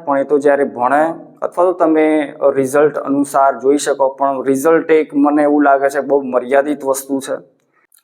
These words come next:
જ્યારે પણ કોઈ સ્ટાન્ડર્ડ મારું શરૂ થાય છે તો એના પહેલા દસ થી પંદર દિવસ બેઝિક મેથ્સ,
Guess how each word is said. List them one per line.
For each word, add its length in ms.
જ્યારે 280
પણ 320
કોઈ 180
સ્ટાન્ડર્ડ 420
મારું 220
શરૂ 260
થાય 340
છે 200
તો 280
એના 260
પહેલા 560
દસ 420
થી 100
પંદર 400
દિવસ 300
બેઝિક 460
મેથ્સ, 460